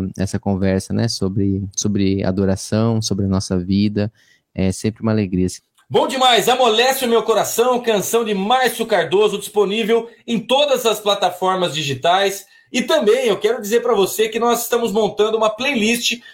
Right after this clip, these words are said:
Speaker 2: somente com as canções que a gente apresenta semanalmente aqui no podcast.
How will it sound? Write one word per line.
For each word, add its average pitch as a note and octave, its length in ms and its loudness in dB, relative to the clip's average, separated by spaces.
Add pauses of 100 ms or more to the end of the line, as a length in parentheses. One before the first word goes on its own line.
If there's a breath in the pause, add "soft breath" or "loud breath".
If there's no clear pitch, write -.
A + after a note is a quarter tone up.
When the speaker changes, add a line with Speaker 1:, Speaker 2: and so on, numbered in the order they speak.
(120 loud breath)
Speaker 2:
somente B3 600 0
com A#3+ 80 0
as A#3+ 140 -2
canções G#3 460 0
que A3 80 -2
a - 20 2
gente G#3 160 -2
apresenta F#3 480 -2
semanalmente G3 680 0
aqui F#3+ 180 -4
no F#3+ 80 -2
podcast. F3 600 -2